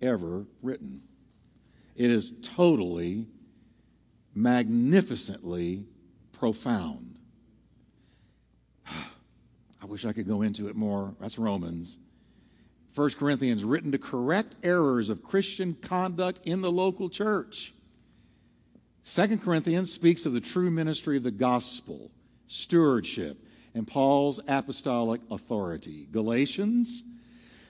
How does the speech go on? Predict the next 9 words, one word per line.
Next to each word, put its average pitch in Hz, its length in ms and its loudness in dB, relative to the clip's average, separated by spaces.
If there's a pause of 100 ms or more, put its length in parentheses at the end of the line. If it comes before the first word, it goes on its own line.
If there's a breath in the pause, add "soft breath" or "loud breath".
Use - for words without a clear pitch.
(160 loud breath)
deals 180 340 6
with 180 100 4
the 175 140 2
error 175 400 6
of 135 100 0
mixing 160 360 0
law 196 580 2 (240)
and 135 240 0
faith. 110 800 0